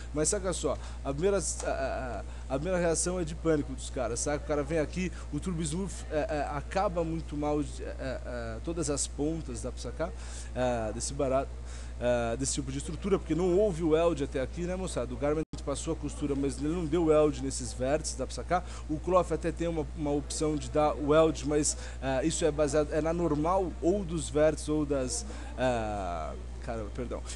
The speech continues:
Isso é pra dar weld no look do, do meu tecido, dá pra sacar? E não no meu, não na minha vértice como topologia.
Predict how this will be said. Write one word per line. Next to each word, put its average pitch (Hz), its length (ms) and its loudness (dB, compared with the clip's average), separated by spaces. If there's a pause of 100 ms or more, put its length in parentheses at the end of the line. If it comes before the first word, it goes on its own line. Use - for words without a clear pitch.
Isso 156 160 4
é - 20 6
pra 170 140 2
dar 165 100 8
weld 160 360 6
no 190 120 0
look 185 400 0
do, 151 160 -2
do 135 140 -4
meu 147 180 2
tecido, 143 440 -2
dá 175 60 -2
pra - 100 -6
sacar? 156 300 0
E 143 60 2
não 156 180 0
no 180 140 -2
meu, 151 260 2
não 156 200 2
na 165 80 0
minha 151 200 0
vértice 135 460 -2
como 135 360 -2
topologia. 143 800 0